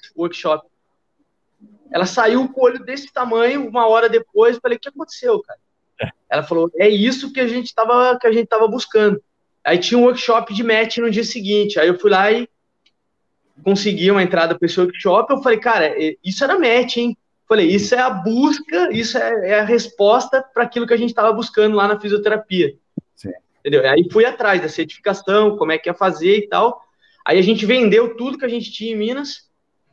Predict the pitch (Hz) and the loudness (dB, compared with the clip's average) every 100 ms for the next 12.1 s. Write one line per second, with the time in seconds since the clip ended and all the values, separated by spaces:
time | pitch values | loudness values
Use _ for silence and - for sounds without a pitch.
0 | _ _ - 214 226 214 208 185 175 165 | _ _ 2 4 2 0 0 2 2 2
1 | 156 - 175 - 196 185 180 226 311 - | -2 -2 -4 -2 -4 0 2 2 0 -6
2 | _ _ _ _ - 175 196 208 233 202 | _ _ _ _ -4 2 2 2 0 0
3 | 262 302 277 - 220 202 120 - _ _ | 0 0 -2 -2 -2 -2 -4 -14 _ _
4 | _ 131 143 147 170 160 156 160 156 151 | _ -12 -10 -6 -2 -2 -2 -2 -2 0
5 | 123 107 _ _ _ _ _ _ - - | -2 -4 _ _ _ _ _ _ -14 -8
6 | 139 151 156 135 - 139 151 156 185 196 | -4 -2 0 0 -2 -6 -2 0 2 0
7 | 170 151 147 160 170 160 160 160 165 165 | 0 0 0 0 0 0 0 0 0 2
8 | 175 175 214 214 180 175 170 165 - _ | 2 2 2 4 6 6 4 0 -4 _
9 | 170 - 156 151 - 156 156 185 180 175 | -8 -6 -8 -8 -2 -2 0 0 0 0
10 | 165 185 240 254 - _ _ - 135 160 | 4 4 4 0 -10 _ _ -6 0 0
11 | - 180 180 185 180 185 180 180 - 196 | 0 -2 0 0 -2 -4 -4 -4 -2 0
12 | 226 | 0